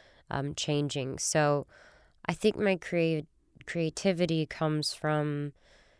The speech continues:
everything from the people around me to music to film to, um,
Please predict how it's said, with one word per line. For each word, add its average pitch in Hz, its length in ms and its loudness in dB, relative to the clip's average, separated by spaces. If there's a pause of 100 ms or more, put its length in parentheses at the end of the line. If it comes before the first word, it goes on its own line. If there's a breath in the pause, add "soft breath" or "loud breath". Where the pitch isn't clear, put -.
(480 soft breath)
everything 180 600 4
from 156 580 -2
the 180 120 -6
people 170 340 -2
around 160 460 4
me 147 280 -2
to - 140 -6
music 160 680 0 (140)
to 147 420 -2
film 151 720 2
to, 143 560 -2 (680 soft breath)
um, 143 580 -8